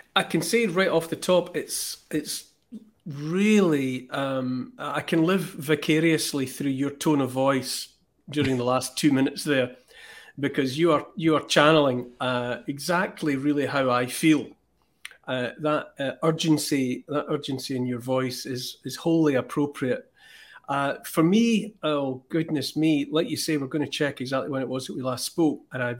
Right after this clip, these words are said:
very much enjoyed that conversation, and I only regret that we haven't had more conversations in the intervening period. But I, I think, I think I possibly said at the time that I f-, I felt then as though, uh,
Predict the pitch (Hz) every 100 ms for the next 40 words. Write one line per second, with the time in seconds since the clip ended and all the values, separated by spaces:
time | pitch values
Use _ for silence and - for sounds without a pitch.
0 | 131 147 143 143 - 139 131 131 131 117
1 | 143 127 127 - 143 - - 131 127 127
2 | 131 143 135 123 123 135 135 - 131 127
3 | 131 131 127 123 131 131 - _ _ -
4 | 147 127 120 147 135 139 123 - - 151
5 | 143 135 131 120 131 127 - 180 151 113
6 | 135 - - - - - - - _ -
7 | - 185 202 175 180 220 214 - - 254
8 | 269 226 - 214 220 226 220 214 208 214
9 | 196 139 - 170 220 214 - 147 - -
10 | 151 - - - 185 196 - 135 147 165
11 | 180 185 160 139 160 156 147 - 151 139